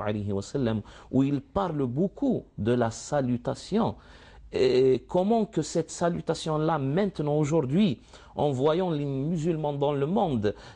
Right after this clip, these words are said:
est un signe, euh, concernant, c'est-à-dire, euh, un signe distinguant, le musulman distinguant l'islam. Lorsque un musulman, euh, est parmi, euh,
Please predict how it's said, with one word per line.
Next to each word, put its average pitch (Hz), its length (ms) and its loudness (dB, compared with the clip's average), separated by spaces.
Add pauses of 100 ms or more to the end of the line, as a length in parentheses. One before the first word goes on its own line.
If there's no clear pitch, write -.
(120)
est 139 420 2
un 147 160 2
signe, 180 720 0 (340)
euh, 107 680 2
concernant, 143 880 0 (240)
c'est-à-dire, 131 520 0
euh, 113 360 -2
un 135 60 0
signe 170 480 0
distinguant, 165 760 0
le 131 100 2
musulman 190 640 2
distinguant 156 580 -2
l'islam. 175 580 -2 (380)
Lorsque 156 400 0
un 147 320 2
musulman, 160 720 0 (320)
euh, 98 1400 0
est 123 120 2
parmi, 139 540 -2
euh, 92 560 -2